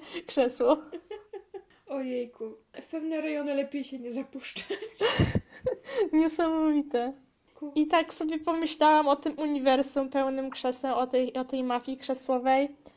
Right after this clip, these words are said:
Speaker 1: I w pierwszej kolejności pomyślałam sobie, no śmieszne. A później pomyślałam sobie znowu o tym Ricku i Mortim i mówię, nie no, jednak prawa autorskie,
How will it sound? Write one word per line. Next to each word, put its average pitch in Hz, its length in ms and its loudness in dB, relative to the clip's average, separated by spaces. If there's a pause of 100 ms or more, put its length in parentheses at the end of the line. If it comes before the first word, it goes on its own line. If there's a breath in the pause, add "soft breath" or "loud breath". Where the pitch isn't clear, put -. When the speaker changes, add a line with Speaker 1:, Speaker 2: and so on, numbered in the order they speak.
(300 soft breath)
Speaker 1:
I 254 60 -10
w - 60 -20
pierwszej 302 320 2
kolejności 262 520 2
pomyślałam 247 420 2
sobie, 254 320 2 (260)
no 349 120 6
śmieszne. 233 640 0 (320)
A 254 120 6
później 285 580 2
pomyślałam 269 600 2
sobie 262 340 2
znowu 262 280 2
o 226 100 4
tym 254 320 -4 (140)
Ricku 277 280 0
i 254 80 0
Mortim 247 640 -2
i 254 80 -8
mówię, 240 400 -2 (400 loud breath)
nie 277 240 4
no, 247 120 0
jednak 254 400 0
prawa 262 340 4
autorskie, 254 840 0